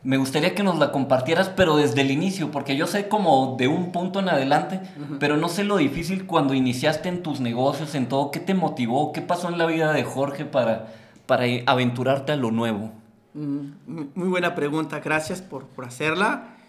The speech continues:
Speaker 2: Y, y, y está mi mente así como que
Speaker 1: Recordando.
Speaker 2: recordando y me da alegría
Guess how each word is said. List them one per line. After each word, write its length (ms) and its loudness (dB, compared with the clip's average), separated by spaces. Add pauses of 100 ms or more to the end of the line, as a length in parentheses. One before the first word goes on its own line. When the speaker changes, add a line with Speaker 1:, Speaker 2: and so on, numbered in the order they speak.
(320)
Speaker 2:
Y, 60 -12
y, 540 -10
y 160 -4
está 240 -2
mi 120 -4
mente 280 -4
así 380 -8
como 280 -4
que 460 -10 (260)
Speaker 1:
Recordando. 580 -2
Speaker 2:
recordando 680 2
y 80 0
me 120 -2
da 520 -2
alegría 540 -6